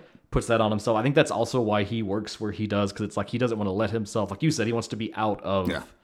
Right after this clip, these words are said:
Speaker 1: play, kinda, like,
Speaker 2: Yeah.
Speaker 1: uh, like, he feels like he doesn't,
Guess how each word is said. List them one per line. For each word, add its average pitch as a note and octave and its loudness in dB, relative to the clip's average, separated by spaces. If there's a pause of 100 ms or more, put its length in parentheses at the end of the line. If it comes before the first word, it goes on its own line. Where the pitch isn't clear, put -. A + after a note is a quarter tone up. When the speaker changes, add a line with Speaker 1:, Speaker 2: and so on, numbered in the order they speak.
(240)
Speaker 1:
play, A2+ 0
kinda, G2 -4
like, F#2 0
Speaker 2:
Yeah. C#2 -6 (800)
Speaker 1:
uh, G#2 4
like, G#2 -6
he B2+ 0
feels A2+ 4
like G2+ 0
he A#2 0
doesn't, G#2+ 2